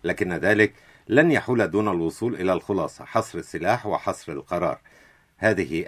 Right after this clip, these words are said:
ألف باء قيام الدول، ولا قيام بدونها، وهذه ثوابت لا تتغير قبل الألف وسبعمية وواحد وبعده، قبل الطائف وبعده، قبل الدستور وبعده، إما أن نكون دولة أو لا نكون." وسأل:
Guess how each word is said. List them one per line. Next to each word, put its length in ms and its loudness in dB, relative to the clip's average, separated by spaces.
ألف 300 0
باء 160 6
قيام 380 0
الدول، 520 2
ولا 200 4
قيام 420 0
بدونها، 580 -4
وهذه 460 -4
ثوابت 500 -2
لا 60 2
تتغير 640 0
قبل 200 6
الألف 300 2
وسبعمية 500 -2
وواحد 400 0
وبعده، 520 0
قبل 200 2
الطائف 500 2
وبعده، 540 2
قبل 180 2
الدستور 500 0
وبعده، 560 -2
إما 400 -2
أن 100 -2
نكون 360 -4
دولة 300 2
أو 340 2
لا 120 4
نكون." 380 -4
وسأل: 560 0